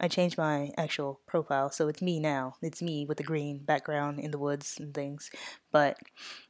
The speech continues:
you're listening to the podcast, I mean, that's the rainbow tree. The rainbow tree is gonna be back.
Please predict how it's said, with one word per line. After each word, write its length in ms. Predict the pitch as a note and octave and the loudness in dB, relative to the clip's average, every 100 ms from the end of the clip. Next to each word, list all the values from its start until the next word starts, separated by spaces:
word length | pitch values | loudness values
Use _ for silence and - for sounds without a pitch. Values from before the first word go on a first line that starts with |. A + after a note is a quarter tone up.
| _ - - _ _ _ _ _ - | _ -8 -8 _ _ _ _ _ 4
you're 160 | F#3+ | 6
listening 220 | F3+ E3+ E3 | 6 4 0
to 80 | |
the 60 | E3+ | 0
podcast, 760 | - D3+ - D3+ C#3 - - - _ - | 4 4 6 4 4 0 -8 -10 _ -10
I 40 | |
mean, 260 | D#3+ D3 C#3 | -4 -4 0
that's 220 | D#3 D#3 | 2 2
the 100 | - | 0
rainbow 280 | D#3 C#3+ C#3+ | 0 0 0
tree. 280 | C#3+ D3+ C#3+ | 0 0 0
The 100 | E3+ | 4
rainbow 220 | F3+ E3 | 4 4
tree 180 | D#3 D#3 | 0 -2
is 100 | D3+ | -2
gonna 120 | D3 | -2
be 100 | C#3 | -2
back. 400 | C3+ A#2+ - - | 0 -2 -2 -12